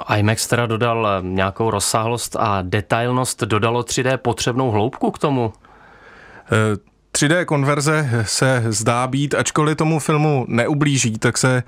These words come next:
Speaker 2: zdá být spíš takovým marketingovým tahem, protože těsně za kinopremiérou se řítí premiéra Blu-raye, která je prostě disku pro domácí použití, na kterém bude Lví král jak ve dvě D, tak ve tři D verzi.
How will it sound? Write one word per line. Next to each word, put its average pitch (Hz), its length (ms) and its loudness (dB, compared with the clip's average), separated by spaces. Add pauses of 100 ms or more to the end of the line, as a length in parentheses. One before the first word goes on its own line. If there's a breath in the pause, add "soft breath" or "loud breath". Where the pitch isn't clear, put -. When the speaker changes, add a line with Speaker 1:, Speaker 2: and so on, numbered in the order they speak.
(320 loud breath)
Speaker 2:
zdá 120 260 0
být 123 180 -2
spíš 127 200 -4
takovým 143 300 2
marketingovým 131 800 2
tahem, 120 400 2
protože 117 420 0
těsně 123 560 2
za 113 580 0
kinopremiérou 120 880 2
se 120 320 0 (360 loud breath)
řítí 120 420 2
premiéra 123 800 2
Blu-raye, 113 800 2 (420 loud breath)
která 120 480 0
je 117 400 0 (140)
prostě 117 480 2
disku 113 380 2
pro 120 320 2
domácí 113 480 0
použití, 117 640 4
na 113 100 4
kterém 117 400 0
bude 117 160 2
Lví 113 220 0
král 117 320 0
jak 113 180 -2
ve 110 140 0
dvě 113 160 0
D, 113 160 2
tak 117 200 -2 (220)
ve 104 100 2
tři - 180 0
D 117 160 4
verzi. 113 420 2